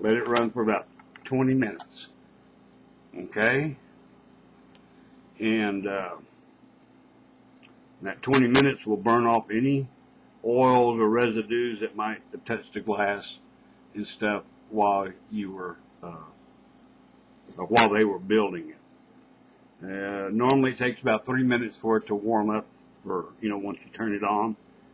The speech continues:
And I've got it on full blast. Now what I'm gonna do is I'm gonna take a break, uh, and, uh, let this thing run for twenty minutes. Then I'm gonna come back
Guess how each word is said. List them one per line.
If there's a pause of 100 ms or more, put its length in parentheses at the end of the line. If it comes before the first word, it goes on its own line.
(320)
And
I've
got
it
on
full
blast. (960)
Now
what
I'm
gonna
do
is
I'm
gonna
take
a
break, (1900)
uh, (1800)
and,
uh, (1700)
let
this
thing
run
for
twenty
minutes. (1300)
Then
I'm
gonna
come
back